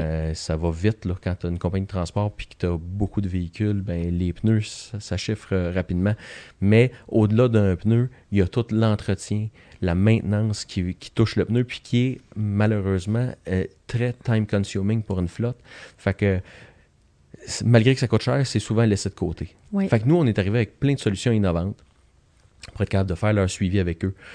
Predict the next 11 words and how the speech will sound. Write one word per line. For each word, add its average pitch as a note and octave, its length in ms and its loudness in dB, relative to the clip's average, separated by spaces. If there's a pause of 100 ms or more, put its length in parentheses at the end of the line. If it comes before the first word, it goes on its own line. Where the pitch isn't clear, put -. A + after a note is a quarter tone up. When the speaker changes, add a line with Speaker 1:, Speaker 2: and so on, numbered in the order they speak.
(240)
Speaker 1:
leur E2+ 200 0
mo-, G#2 180 4
démontrer A#2 560 4
que G#2+ 280 2 (560)
une E2 240 0
ajustement-, E2 480 -2
les E2 180 -6
ajustements E2+ 280 -2
de E2 40 -6
pression E2 340 -4
d'air, D#2 220 -4